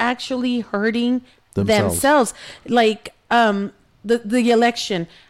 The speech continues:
Speaker 1: I don't want people to think that I'm running away from that
Speaker 2: Mm.
Speaker 1: question. I wanna know the facts, and everybody in America should wanna know the facts.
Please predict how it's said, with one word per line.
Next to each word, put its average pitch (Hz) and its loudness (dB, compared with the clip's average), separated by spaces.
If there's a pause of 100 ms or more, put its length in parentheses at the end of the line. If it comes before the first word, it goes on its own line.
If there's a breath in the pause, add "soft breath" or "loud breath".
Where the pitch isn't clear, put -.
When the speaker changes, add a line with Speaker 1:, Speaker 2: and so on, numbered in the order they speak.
(120)
Speaker 1:
I 240 2
don't 285 2
want 294 2
people 294 -2
to 277 -2
think 233 -4
that 214 0
I'm 202 0
running 233 0
away 220 -2
from 190 -4
that 175 -4
Speaker 2:
Mm. 120 -4
Speaker 1:
question. 113 -2 (440 loud breath)
I 277 2
wanna 330 2
know 233 2
the 208 -2
facts, 196 -6
and 220 2
everybody 277 2
in 240 0
America 226 0
should 247 -4
wanna 214 -2
know 185 -2
the 175 -6
facts. - -10